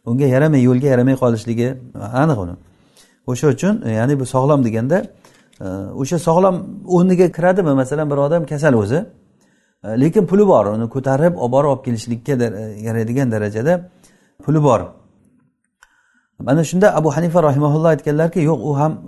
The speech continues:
o'sha sog'lom hisobiga kirmaydi. Agarda uni olib borib kelayotgan odam bo'lsa ham." Ya'ni bu Abu Hanifa rahimahullohni nimalari shu. Abu Yusuf va Muhammad aytganki, sog'lik yo'q paytda o'sha istitoat yo'q bo'ladi. "Fala yajibu alayhimul ihja", ularga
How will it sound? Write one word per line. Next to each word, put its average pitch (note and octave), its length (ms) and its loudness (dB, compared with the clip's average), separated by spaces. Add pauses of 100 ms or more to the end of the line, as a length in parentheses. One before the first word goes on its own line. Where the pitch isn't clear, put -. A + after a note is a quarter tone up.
(200)
o'sha B2+ 200 -10
sog'lom B2+ 340 -2
hisobiga A#2 440 -4
kirmaydi. A2+ 440 2 (1080)
Agarda G#2 420 -6
uni A2 120 -4
olib A2+ 240 -2
borib A2+ 220 -2
kelayotgan A2+ 340 -4
odam A2 260 -2
bo'lsa A2+ 260 -4
ham." F#2 180 -4 (720)
Ya'ni C#3 280 0
bu E3+ 100 2
Abu C#3 160 2
Hanifa D3 280 -2
rahimahullohni A2+ 600 -4 (120)
nimalari A2+ 480 -4
shu. - 140 -12 (200)
Abu C3+ 200 -2
Yusuf E3 220 -4
va D#3+ 80 2
Muhammad D3+ 400 -2
aytganki, D3 560 -6 (760)
sog'lik D#3 440 2
yo'q F3 200 4
paytda D3 360 0
o'sha D3 260 0
istitoat C#3+ 580 0
yo'q D3 200 0
bo'ladi. C#3+ 300 2
"Fala D#3 240 2
yajibu D3 340 0
alayhimul C#3+ 480 -2
ihja", B2+ 380 -6
ularga C3 380 -2